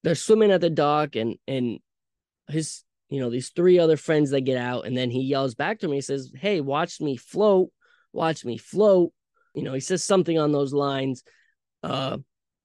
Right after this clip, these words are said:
so he's floating on his back, and then suddenly he is taken underwater by what his friends instantly know to be a shark. They saw its head come up. They saw its teeth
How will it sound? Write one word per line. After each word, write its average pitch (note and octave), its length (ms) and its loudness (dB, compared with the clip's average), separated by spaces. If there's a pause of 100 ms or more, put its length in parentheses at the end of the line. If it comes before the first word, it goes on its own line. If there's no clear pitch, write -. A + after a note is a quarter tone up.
(680)
so E3 220 -6
he's - 160 -8
floating G3+ 500 4
on E3 160 2
his D3 160 0
back, D#3 480 -2
and C#3+ 160 0
then C3+ 160 -4
suddenly G3 840 -2
he D#3 140 -6
is C3+ 120 -8
taken C3+ 400 -10 (160)
underwater C#3+ 880 0 (260)
by C3 140 -4
what B2+ 160 0
his A#2 160 -6
friends C3 420 -6
instantly F#3 540 4
know C#3+ 240 2
to C3 80 -4
be A#2+ 200 -6
a A2 60 -10
shark. A#2 480 -6
They A2+ 140 -6
saw A2 320 -4
its - 160 -14
head F#3 400 -2
come G3 240 2
up. D3 240 2 (340)
They - 100 -8
saw A#2 260 -6
its - 340 -16
teeth A3+ 400 0